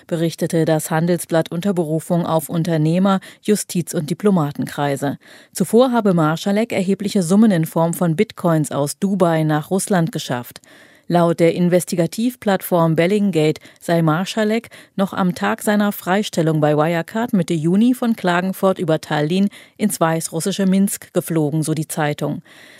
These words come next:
Wegen des politischen Konflikts zwischen Russland und Belarus sei es dem G R U aber wohl zu riskant gewesen, Marschalek im Nachbarland zu belassen.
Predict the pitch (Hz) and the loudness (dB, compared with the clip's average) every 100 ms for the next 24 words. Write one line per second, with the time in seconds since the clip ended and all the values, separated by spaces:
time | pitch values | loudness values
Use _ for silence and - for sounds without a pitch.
0 | _ 190 170 196 190 190 180 190 - - | _ -2 2 4 4 4 4 2 0 -2
1 | 220 254 262 254 240 220 - 175 - - | 0 0 2 2 4 0 0 -2 -2 -6
2 | - - 180 185 170 151 220 - 214 196 | -6 -4 -2 0 0 2 0 2 2 2
3 | 185 165 160 - 170 170 165 151 214 - | 0 -2 -2 0 2 4 2 2 -2 -2
4 | - 165 165 170 180 - 180 175 180 170 | -4 0 2 2 0 0 0 2 2 2
5 | 160 - 214 240 220 214 202 170 180 - | 2 0 -2 -2 0 2 2 2 0 -2
6 | 185 185 - - 185 190 196 170 160 160 | -4 -4 -4 -2 -2 -2 -2 0 0 0
7 | 151 143 165 190 170 175 - 180 160 151 | 2 0 0 -2 -2 -2 -2 -2 0 -2
8 | - 170 156 151 156 185 175 170 160 - | -2 -2 0 0 -4 -2 0 0 0 -4
9 | 151 | -6